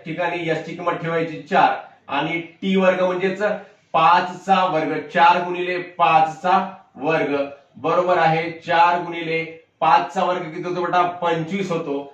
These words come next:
मग पंचवीस चोक किती झाला बेटा? शंभर झालेला आहे. म्हणून चलनाचा स्थिरांक,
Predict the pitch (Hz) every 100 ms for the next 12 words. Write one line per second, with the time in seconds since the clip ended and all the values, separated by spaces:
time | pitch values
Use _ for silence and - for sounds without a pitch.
0 | - 160 160 160 160 160 196 185 196 190
1 | 185 180 180 175 175 196 - - - -
2 | - - 165 165 175 190 165 156 151 156
3 | - - 113 110 117 _ _ - 123 143
4 | 185 185 - - - _ _ _ _ -
5 | 175 180 185 185 - 190 185 - - 165
6 | 170 175 143